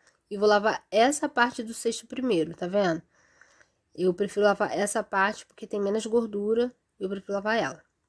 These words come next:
Tá vendo? A gordura já tá bem molezinha mesmo, então agora é só esfregar. Aí eu vou dar aquela esfregada boa nela.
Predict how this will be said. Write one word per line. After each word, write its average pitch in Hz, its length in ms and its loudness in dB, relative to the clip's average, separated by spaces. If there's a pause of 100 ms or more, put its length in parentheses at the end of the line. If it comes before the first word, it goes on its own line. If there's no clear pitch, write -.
Tá 190 100 -2
vendo? 202 240 4
A 190 40 2
gordura 196 320 0
já 202 140 -2
tá 202 120 0
bem 190 220 2
molezinha 208 580 0
mesmo, 196 560 0
então 214 260 -6
agora 208 280 2
é 214 40 -2
só - 280 -2
esfregar. 240 560 -2 (200)
Aí 180 60 -4
eu 185 80 2
vou 175 120 -2
dar 190 80 4
aquela 196 220 -2
esfregada 208 440 -2
boa 175 480 0
nela. 208 340 -6